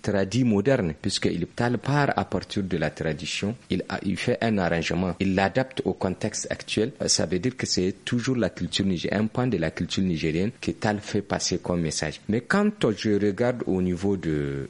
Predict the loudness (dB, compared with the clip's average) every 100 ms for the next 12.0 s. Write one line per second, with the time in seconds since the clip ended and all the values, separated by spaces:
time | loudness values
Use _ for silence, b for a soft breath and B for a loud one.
0 | -4 -2 0 -2 -4 0 0 0 0 0
1 | 2 0 -2 -4 -6 -6 -4 -6 -4 -2
2 | 2 2 2 0 0 0 0 -2 0 0
3 | 2 2 0 -2 -2 -4 -2 -2 0 -2
4 | -6 -6 -2 0 0 0 0 -2 0 -2
5 | 0 -4 -2 -2 -2 0 -2 0 0 0
6 | 0 -2 -4 -6 -10 -8 -4 -4 -6 -10
7 | -4 -4 -4 -4 -6 -2 -2 0 -2 -2
8 | -2 0 0 0 -2 -4 -2 -2 -2 -2
9 | -6 -6 -2 0 0 -2 -2 0 0 0
10 | 0 0 0 2 0 0 -2 0 0 -2
11 | 0 0 0 -2 -6 -6 0 2 2